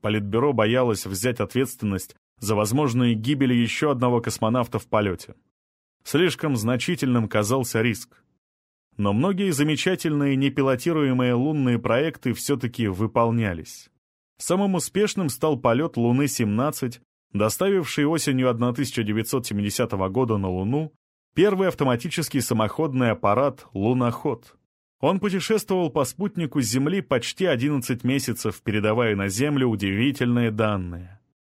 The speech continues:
Отмена отечественной пилотируемой лунной программы стала для меня тяжелейшим личным ударом.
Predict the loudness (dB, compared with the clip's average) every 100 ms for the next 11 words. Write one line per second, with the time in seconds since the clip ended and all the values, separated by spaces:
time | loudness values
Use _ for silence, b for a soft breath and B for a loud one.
0 | _ _ -2 -2 0 0 2 2 2 0
1 | -2 -2 0 0 0 0 0 0 0 2
2 | 2 2 2 0 0 0 0 0 0 0
3 | -2 -4 -6 -8 -4 -2 0 0 0 0
4 | -2 -2 -2 0 0 0 -2 -2 -2 -2
5 | -4 -4 -2 -2 -4 -4 -10